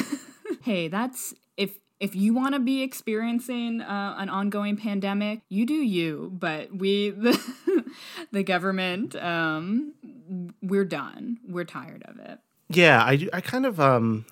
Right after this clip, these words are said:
Speaker 2: I don't know whether I'd even disagree that the emergency is over.
Speaker 1: Mm-hmm.
Speaker 2: I feel like we're no longer in a state of emergency and now a state of just the world being bad.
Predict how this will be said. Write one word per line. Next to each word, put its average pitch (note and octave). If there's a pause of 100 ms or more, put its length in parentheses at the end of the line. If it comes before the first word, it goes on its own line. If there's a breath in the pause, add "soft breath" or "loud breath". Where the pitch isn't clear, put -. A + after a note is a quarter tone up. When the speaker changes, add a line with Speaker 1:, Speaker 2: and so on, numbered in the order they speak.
Speaker 2:
I E3+
don't A3+
know B3
whether G3
I'd C#3+
even C3+
disagree A2+
that -
the B2
emergency A2+
is C3+
over. D3+ (160)
Speaker 1:
Mm-hmm. G3+ (160)
Speaker 2:
I D#3
feel G#3
like B3
we're D#3+
no C3
longer C3
in A#2+
a A#2
state A#2
of G#2+
emergency G#2
and G2+
now G2+
a G#2
state G2+
of F#2+
just G2+
the A2
world G2+
being F2+
bad. F#2